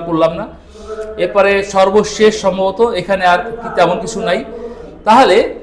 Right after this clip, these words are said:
এ, এই হলো বিষয় যে সে কিন্তু আপনার কি পায়নি, সে কিন্তু আপনার হেলথ ইন্স্যুরেন্স পায় নাই, যথেষ্ট ফাইন্যান্সিয়াল পায় নাই, তারপর আপনার কি পায়নি,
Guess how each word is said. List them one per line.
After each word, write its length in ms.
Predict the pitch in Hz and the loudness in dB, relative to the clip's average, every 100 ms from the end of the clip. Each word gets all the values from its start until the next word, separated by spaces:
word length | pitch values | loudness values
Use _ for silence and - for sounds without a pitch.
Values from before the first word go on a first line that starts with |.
| - - | -18 -8
এ, 140 | 165 170 | 4 4
এই 340 | 170 202 233 | 6 4 4
হলো 360 | 214 220 254 277 | 6 6 6 6
বিষয় 420 | - - 226 233 | 2 -2 0 0
যে 300 | 165 180 185 233 226 - - 214 | -2 -2 -2 -4 -10 -12 -10 -10
সে 200 | - 208 | -2 0
কিন্তু 460 | 208 208 196 170 - | 0 -4 -4 -4 -2
আপনার 420 | 165 185 196 208 - - - - - | -2 -2 0 0 -2 -14 -20 -20 -4
কি 160 | 247 | -2
পায়নি, 480 | 233 185 139 110 - - - | 2 4 2 0 -8 -18 -20
সে 240 | - 190 190 | -10 -6 -6
কিন্তু 300 | 214 202 226 | -6 0 2
আপনার 600 | 180 196 220 226 226 233 233 | 2 0 -2 -2 -6 -8 -2
হেলথ 240 | 165 202 220 | 0 0 0
ইন্স্যুরেন্স 360 | 202 226 208 | -4 -4 -6
পায় 200 | - 190 | 0 2
নাই, 180 | 190 190 - - - | 2 -2 -6 -12 -8
যথেষ্ট 320 | 147 170 202 180 | -6 -6 -6 -8
ফাইন্যান্সিয়াল 840 | 185 202 - 208 196 196 190 180 | -6 -6 -4 0 2 0 -4 -2
পায় 180 | 185 185 | 0 2
নাই, 280 | 185 190 190 - - - - | 0 -2 -4 -14 -20 -16 0
তারপর 280 | 165 170 185 | 2 4 4
আপনার 500 | 180 190 208 269 - | 4 2 2 2 0
কি 120 | 226 233 | -2 4
পায়নি, 380 | 226 226 277 | 4 4 2